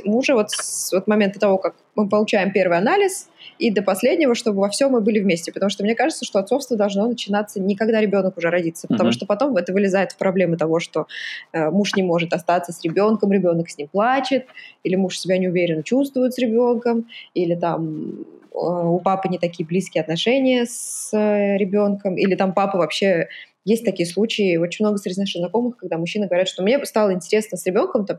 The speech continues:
Speaker 1: когда ему исполнилось два-три года, когда он уже начал что-то понимать, когда уже стал какой-то более контактный, вот тогда стало интересно. А до этого всё можно выкинуть. <laughs> Весь период всё это делала жена. <laughs> И я была против такого.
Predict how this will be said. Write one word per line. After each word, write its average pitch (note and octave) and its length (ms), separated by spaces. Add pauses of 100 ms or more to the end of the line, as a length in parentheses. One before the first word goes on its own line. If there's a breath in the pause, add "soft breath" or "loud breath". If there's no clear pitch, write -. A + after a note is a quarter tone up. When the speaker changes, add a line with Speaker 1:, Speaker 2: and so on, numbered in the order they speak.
Speaker 1:
когда A3 160
ему G3+ 140
исполнилось F#3+ 480
два-три F#3+ 440
года, D#3 400 (160)
когда F3 220
он F#3 100
уже F3+ 140
начал E3+ 240
что-то E3+ 260
понимать, D#4 540 (440 loud breath)
когда F#3+ 280
уже F3+ 280
стал F3+ 220
какой-то F3+ 320
более E3+ 460 (680 soft breath)
контактный, A3+ 640
вот F#3+ 140
тогда F#3+ 260
стало G#3+ 400
интересно. E3 640
А E3+ 60
до A#3+ 160
этого A#3 260
всё C4 180
можно G#3+ 240
выкинуть. E3+ 360
<laughs> - 280
Весь A3+ 180
период C#4 340
всё - 180
это A#3+ 200
делала A3 380
жена. G3 380 (180)
<laughs> - 960
И G3+ 580
я A#3 120
была C4+ 180
против G#3 340
такого. E3 400